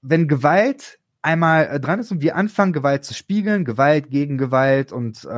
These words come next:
äh, das dann auch noch gesteigert wird, dann, ähm, haben wir ein Problem. Aber, äh, Gesellschaften haben rausgefunden, wie man das lösen kann oder zumindestens verlangsamen kann. Und zwar, indem man irgendwann die,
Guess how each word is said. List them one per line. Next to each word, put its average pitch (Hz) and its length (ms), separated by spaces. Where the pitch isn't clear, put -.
äh, 117 320
das 120 140
dann 139 160
auch 135 120
noch 131 140
gesteigert 185 580
wird, 247 320
dann, 208 440
ähm, 180 380
haben 175 160
wir 190 100
ein 170 80
Problem. 151 420
Aber, 147 440
äh, 147 180
Gesellschaften 170 800
haben 170 140
rausgefunden, 175 760
wie 143 100
man 180 280
das 147 200
lösen 190 400
kann 135 220
oder 131 220
zumindestens 170 640
verlangsamen 147 640
kann. 139 300
Und 147 120
zwar, 180 380
indem 139 320
man 214 220
irgendwann 226 760
die, 151 500